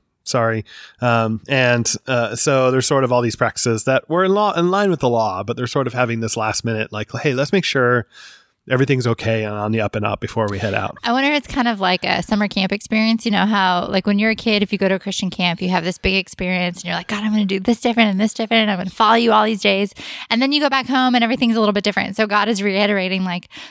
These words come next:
Speaker 2: "The God who I was to you here for the last year on Sinai is the same God I'm gonna be with you when we're walking through the desert and we're moving into the promised land. Don't forget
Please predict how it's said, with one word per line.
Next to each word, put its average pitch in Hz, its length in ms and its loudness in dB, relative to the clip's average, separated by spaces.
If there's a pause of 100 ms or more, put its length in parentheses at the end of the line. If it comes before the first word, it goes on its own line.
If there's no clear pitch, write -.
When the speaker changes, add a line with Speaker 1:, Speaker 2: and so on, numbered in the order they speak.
Speaker 2:
"The 226 100 0
God 220 280 2
who 247 120 2
I 214 140 2
was 190 280 -2
to 233 120 -6
you 226 80 -2
here 226 180 2
for 214 100 -4
the 185 120 -2
last 185 400 -2
year 190 420 -2
on 185 220 0
Sinai 190 480 -2
is 185 100 -4
the 180 80 -6
same 190 320 -2
God 175 240 0
I'm 165 100 0
gonna 175 140 2
be 170 160 0
with 180 160 0
you 190 140 -2
when 185 80 2
we're 190 160 2
walking 190 320 0
through 208 160 -2
the 185 80 -2
desert 196 380 0
and 180 120 -4
we're 185 120 0
moving 185 260 0
into 185 140 -2
the 180 80 -4
promised 180 360 -4
land. - 260 -4
Don't 208 260 0
forget 190 600 -4